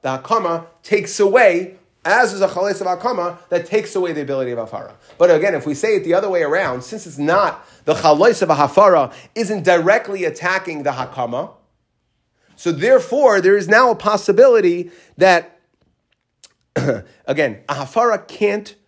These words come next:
prevent a chalais of the hakama directly, and therefore it works outside the rules of ba-,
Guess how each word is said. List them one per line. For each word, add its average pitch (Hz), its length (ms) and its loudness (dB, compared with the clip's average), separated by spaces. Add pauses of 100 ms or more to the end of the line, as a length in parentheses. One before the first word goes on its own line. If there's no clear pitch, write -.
(140)
prevent 160 540 0 (160)
a 135 60 -8
chalais 151 840 -4 (260)
of 143 120 -6
the 147 100 -4
hakama 143 520 -6
directly, 143 680 -2 (200)
and 170 180 0
therefore 254 600 4 (100)
it 180 160 -2
works 190 400 -8
outside 226 560 -2
the 170 60 -6
rules 185 480 -6
of 170 260 -8
ba-, 151 160 -4